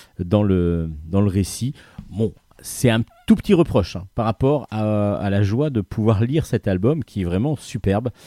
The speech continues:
et qui vous apaise, comme je disais, mais vraiment d'une grande force. Euh, c'est, euh, donc, euh, un album qui est à contempler et à, à vivre, à vivre.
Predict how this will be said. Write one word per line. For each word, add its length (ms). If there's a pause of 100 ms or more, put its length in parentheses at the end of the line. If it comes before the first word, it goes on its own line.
(400)
et 120
qui 340
vous 300
apaise, 420
comme 180
je 80
disais, 380
mais 160
vraiment 400
d'une 420 (100)
grande 380
force. 460 (760)
Euh, 640
c'est, 580
euh, 640
donc, 380
euh, 180
un 160
album 400 (160)
qui 380
est 100 (360)
à 120
contempler 960 (600)
et 200
à, 320
à 180
vivre, 380 (360)
à 140
vivre. 380